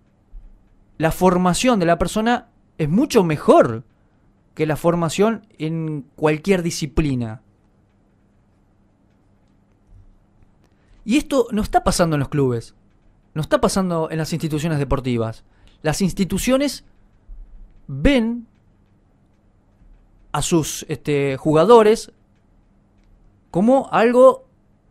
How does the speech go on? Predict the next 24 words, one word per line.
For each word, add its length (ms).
¿eh? 240
como 380
el 760
activo 760
de 260
una 180
empresa. 600
Y 140
eso 160
es 60
lo 100
que 100
realmente 380
preocu-, 340
eh, 160
realmente 400
preocupa, 380
¿no? 240
Y 80
acá 160
lo 100
que 60
uno 180
propone 400